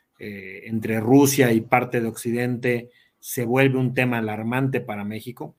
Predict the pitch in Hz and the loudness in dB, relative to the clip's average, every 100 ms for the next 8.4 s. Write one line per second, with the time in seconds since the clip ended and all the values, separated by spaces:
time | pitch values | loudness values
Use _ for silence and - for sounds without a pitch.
0 | _ _ _ _ _ _ _ _ _ 127 | _ _ _ _ _ _ _ _ _ -2
1 | 120 117 120 117 135 135 135 113 127 123 | 0 0 -2 -2 -2 -2 -6 -4 -4 -4
2 | 123 117 120 117 110 101 107 107 113 123 | -4 -6 -6 -6 -8 -8 -10 -6 -6 -4
3 | 123 110 92 - 98 107 143 _ _ _ | -4 -6 -10 -12 -10 -10 -12 _ _ _
4 | _ _ _ - 120 120 113 113 113 113 | _ _ _ -6 -4 -4 -6 -6 -4 -4
5 | 113 120 123 120 117 _ - 101 95 104 | -2 -2 -2 -2 -6 _ -14 -12 -12 -14
6 | 117 110 104 107 107 131 _ _ 104 117 | -8 -8 -8 -10 -10 -10 _ _ -10 -6
7 | 117 123 139 123 107 101 104 98 92 92 | -4 0 0 0 -4 -8 -8 -10 -14 -16
8 | 90 101 - 170 | -14 -16 -16 -18